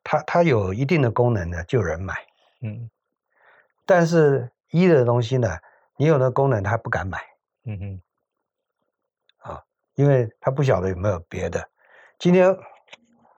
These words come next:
Speaker 1: 其实电动车是介于这中间。
Speaker 2: 嗯。
Speaker 1: 今天一天到晚就听到人家手机啊，怎么啊，炸一下，
Speaker 2: 嗯哼。
Speaker 1: 那个什么，
Speaker 2: 对。
Speaker 1: 怎么样。
Speaker 2: 嗯哼。
Speaker 1: 啊，这消费者容忍度是很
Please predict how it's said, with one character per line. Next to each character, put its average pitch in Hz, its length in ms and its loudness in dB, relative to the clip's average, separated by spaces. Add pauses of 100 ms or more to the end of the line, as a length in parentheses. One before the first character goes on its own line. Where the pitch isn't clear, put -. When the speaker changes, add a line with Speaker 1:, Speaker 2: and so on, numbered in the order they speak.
(360)
Speaker 1:
其 - 180 0
实 180 100 2
电 180 240 2
动 165 180 4
车 139 320 2
是 - 140 -8
介 139 180 0
于 107 120 -2
这 107 120 -6
中 104 260 -8
间。 92 220 -10 (480)
Speaker 2:
嗯。 101 160 -16
Speaker 1:
今 165 100 0
天 175 140 4 (160)
一 160 180 -6
天 165 180 4
到 165 120 4
晚 107 140 0
就 110 80 -4
听 131 200 -2
到 127 180 4
人 104 120 -6
家 120 120 2
手 104 240 -4
机 117 300 -4
啊， 110 140 2 (360)
怎 92 140 -12
么 90 100 -8
啊， 110 180 -2
炸 113 280 0
一 107 80 -2
下， 107 260 0
Speaker 2:
嗯 - 0 -
哼。 110 40 -4
Speaker 1:
那 120 80 -2
个 104 200 -2
什 95 140 -10
么， 98 140 -4
Speaker 2:
对。 98 40 -8
Speaker 1:
怎 110 100 -8
么 90 120 -8
样。 95 100 -8
Speaker 2:
嗯 - 20 -12
哼。 - 460 -14
Speaker 1:
啊， 190 40 -4
这 190 160 -12
消 - 360 -2
费 208 120 4
者 127 160 2
容 131 220 2
忍 135 120 0
度 147 140 -2
是 139 120 -2
很 90 280 -10